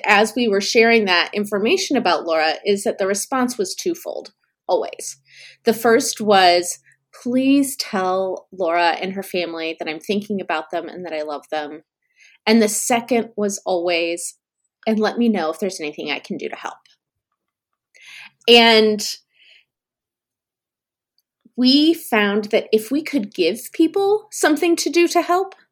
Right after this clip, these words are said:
they would. And they were actually honored to have the opportunity to do something for them,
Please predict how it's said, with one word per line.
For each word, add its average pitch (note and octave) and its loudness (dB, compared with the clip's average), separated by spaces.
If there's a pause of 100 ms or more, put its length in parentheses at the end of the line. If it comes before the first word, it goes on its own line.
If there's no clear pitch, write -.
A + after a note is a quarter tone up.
(580)
they F3 0
would. F#3+ -2 (880)
And A#3+ 6 (840)
they A3+ 8
were D#4 4
actually D4 2 (480)
honored G#3+ 0 (220)
to G#3+ -4
have A3 -2
the G#3 2
opportunity G#3 -2 (420)
to C4 0
do C#4 6
something E3 -4 (320)
for - -4
them, - -12